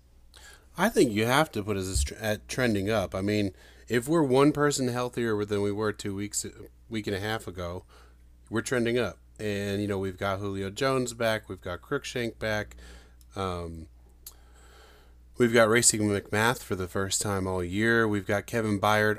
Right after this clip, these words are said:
off of the covid list. He came off today. Um, so, I mean, I think we're trending up. And thankfully, like we've talked about, and Landon, <laughs> I've never heard you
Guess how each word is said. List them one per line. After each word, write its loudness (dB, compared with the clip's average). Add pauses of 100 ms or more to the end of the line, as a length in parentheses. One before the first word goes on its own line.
(120)
off 2
of -2
the -2
covid 0
list. -2
He -6
came 0
off -2
today. -2 (180)
Um, -2
so, 0
I 2
mean, 2
I 2
think -2
we're -2
trending 2
up. 2
And -2 (800)
thankfully, 6
like -2 (500)
we've -4
talked 0
about, 2
and 0
Landon, 4 (240)
<laughs> -14
I've 6
never 8
heard 6
you -2